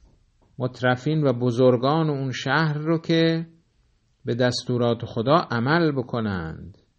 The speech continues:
یا حالا رسولان الهی میان، پیامبران میان، یا علما میان مردم رو دعوت می‌کنند، رؤسای ممالک رو دعوت می‌کنند.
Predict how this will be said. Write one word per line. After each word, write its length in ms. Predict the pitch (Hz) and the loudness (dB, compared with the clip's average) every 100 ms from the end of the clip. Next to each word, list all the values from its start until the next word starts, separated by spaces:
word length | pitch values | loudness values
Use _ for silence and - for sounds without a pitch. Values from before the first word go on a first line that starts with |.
| _ _ _ _ _ _ _ _ _ _ _ _ _ _ | _ _ _ _ _ _ _ _ _ _ _ _ _ _
یا 140 | 131 139 | 2 4
حالا 320 | 131 127 131 | 4 4 4
رسولان 920 | 123 117 - 113 123 131 127 120 120 123 _ _ _ _ _ _ _ _ _ - | 4 0 -2 -2 -2 -2 -2 -4 -6 -12 _ _ _ _ _ _ _ _ _ -6
الهی 360 | 117 113 110 131 | -2 0 0 -2
میان، 400 | 139 131 131 123 | 0 0 -2 -2
پیامبران 680 | 127 120 113 107 110 127 131 | 2 2 2 2 2 0 -2
میان، 360 | 131 127 123 | -4 -4 -4
یا 140 | 131 196 | -2 0
علما 540 | 175 156 151 170 185 | 2 2 2 2 0
میان 300 | 139 120 113 | -2 -2 -2
مردم 420 | 107 104 104 101 | -2 -2 -4 -6
رو 140 | 101 92 | -4 -4
دعوت 440 | 87 87 95 95 | -4 -4 -6 -8
می‌کنند، 580 | 98 98 95 90 87 95 - _ _ _ _ _ - | -10 -8 -6 -6 -8 -10 -18 _ _ _ _ _ -2
رؤسای 500 | 117 113 - 120 117 | 0 0 0 2 2
ممالک 520 | 113 104 98 98 107 | 0 0 -2 -2 -4
رو 120 | 117 | -4
دعوت 560 | 104 87 90 104 107 - | -2 -2 -2 -4 -6 -8
می‌کنند. 760 | 101 104 95 92 90 95 101 | -8 -8 -8 -8 -10 -12 -18